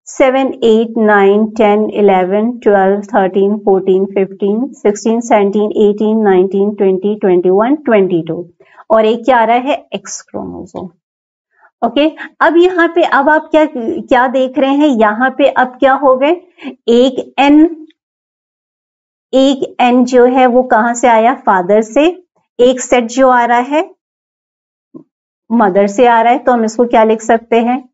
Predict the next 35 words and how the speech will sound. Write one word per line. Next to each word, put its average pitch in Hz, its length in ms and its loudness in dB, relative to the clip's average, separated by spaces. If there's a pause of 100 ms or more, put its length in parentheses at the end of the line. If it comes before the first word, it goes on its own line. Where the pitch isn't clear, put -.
(140)
टू 208 180 4
एन 220 140 4
लिख 233 220 -2
सकते 240 360 -4
हैं, 269 200 -2 (380)
या 220 200 2
कह 240 220 2
सकते 247 300 0
हैं 254 80 2
एक 247 380 0
एन 247 180 0
क्या 254 200 0
represent 254 560 0
कर 247 140 2
रहा 247 140 2
है, 254 120 0 (120)
एक 247 320 2
set 254 440 -2 (340)
कितने 240 380 0
का, 330 220 0 (300)
ट्वेंटी 220 300 0
थ्री 220 260 -4
chromosome 247 600 2
का, 247 160 0
और 202 260 0
ये 208 200 0
कितना, 247 540 -2
ये 202 220 0
एक 226 460 -2
set। 185 320 -6 (380)
तो 247 60 2
अब 240 140 0
यहाँ 254 300 0
पे 269 180 -2
क्या 262 420 0